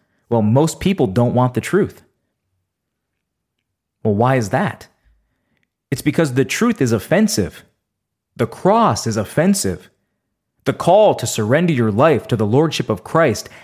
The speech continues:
agitates the flesh, and it enrages the self-centered spirit. So they seek to find someone who will tickle their ears, who won't preach to their conscience, and who will encourage them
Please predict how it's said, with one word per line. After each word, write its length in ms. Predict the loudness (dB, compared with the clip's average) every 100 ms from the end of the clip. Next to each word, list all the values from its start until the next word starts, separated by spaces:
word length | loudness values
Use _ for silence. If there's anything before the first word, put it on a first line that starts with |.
| -8
agitates 600 | -2 0 0 0 -2 -2
the 100 | -6
flesh, 540 | -6 0 0 0 -6 -14 _ _ _ -2
and 100 | 0
it 80 | 2
enrages 840 | 2 0 2 2 2 2 0 -2
the 100 | -6
self-centered 760 | -4 -2 -2 -2 -4 -2 -4
spirit. 580 | -8 -4 -2 0 -2 -8 _ _ _ _ _ _ _ _ _ _ _ _
So 160 | -2 0
they 140 | 0
seek 400 | -2 -2 -2 0
to 100 | -4
find 500 | -4 -2 0 2 2
someone 360 | 0 -2 -2 0
who 100 | 0
will 140 | 0
tickle 340 | -4 -4 -2
their 220 | 2 0 2
ears, 560 | 0 0 0 -6 -14 _ _ _ _ _ _ _ _ _ _ _ _ _
who 100 | 2
won't 320 | 4 2 -2
preach 400 | -10 -2 -2 0
to 120 | -2 0
their 140 | 0
conscience, 840 | -2 0 2 2 0 -6 -8 -14 _ _ _ _ _ _ _ _ _ -2
and 100 | 2
who 100 | 4
will 160 | 4
encourage 540 | 0 -2 0 2 2 0
them 400 | 0 2 0